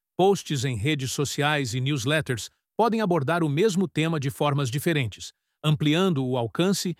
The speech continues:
e reforçando a mensagem. A consistência é o que transforma conteúdo em estratégia sólida. Não basta publicar uma vez,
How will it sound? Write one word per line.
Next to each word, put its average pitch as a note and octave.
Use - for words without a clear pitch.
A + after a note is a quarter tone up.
e E3
reforçando D3+
a D3
mensagem. A#2+
A F3+
consistência G#3+
é C#3
o C#3
que D3+
transforma C#3+
conteúdo C#3+
em C3+
estratégia C#3
sólida. G2+
Não C#3
basta C3+
publicar B2+
uma C3
vez, C3+